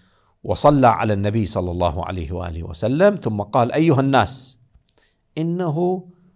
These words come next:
والله"، إنه للتأكيد، والله قسم، "إنه والله ما بينكم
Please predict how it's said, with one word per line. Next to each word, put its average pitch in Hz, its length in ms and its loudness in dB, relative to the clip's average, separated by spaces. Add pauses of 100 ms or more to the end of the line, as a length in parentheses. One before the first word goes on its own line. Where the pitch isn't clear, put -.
(140)
والله"، 107 1080 0 (300)
إنه 120 300 -4
للتأكيد، 110 640 -8 (220)
والله 101 500 -6
قسم، 143 320 -10 (760)
"إنه 113 360 -2
والله 87 580 -8 (500)
ما 156 300 4
بينكم 127 640 4